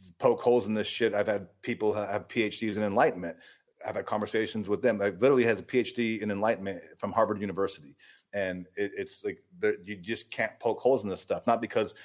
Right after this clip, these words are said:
Mike Kempsky is so badass and smart, 'cause I didn't invent this shit. This is nature's laws. This is how we work. It's just, like, how it is. I just simplify it because I had to.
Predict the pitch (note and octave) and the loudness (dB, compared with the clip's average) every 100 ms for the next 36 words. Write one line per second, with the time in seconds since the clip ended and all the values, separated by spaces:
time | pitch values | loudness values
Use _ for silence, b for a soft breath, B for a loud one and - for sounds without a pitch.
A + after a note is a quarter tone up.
0 | - G#2+ G#2 - A2 - G2 - F#2+ F#2+ | -4 -2 -2 -6 -10 -10 -10 -8 -2 2
1 | G2+ F#2+ - F#2+ - A#2 - A#2 D#3 A#2+ | 2 2 -2 -8 0 0 2 0 0 -2
2 | G2 F2 G#2 - G2 - D3+ D#3 B - | -8 -8 -8 -8 -8 2 2 2 B -10
3 | A#2 A2 G2+ C#3 C#3 A2+ F#2+ C#3 E2+ D#2 | -8 -6 0 0 0 -4 2 2 2 -4
4 | F#2 - A#2+ C3 F#2 C3+ - - - F#2+ | -10 -6 -2 -2 0 0 0 -4 -14 -14
5 | - - - F#2+ A2+ F2+ A2+ A#2+ - C3+ | -12 -12 -6 -2 0 0 0 0 0 -2
6 | B2 G2 - G2 G2 - G2+ - E3 A3+ | -2 -4 -2 0 -2 -4 -4 2 4 4
7 | - G2+ D2+ | 2 -4 -4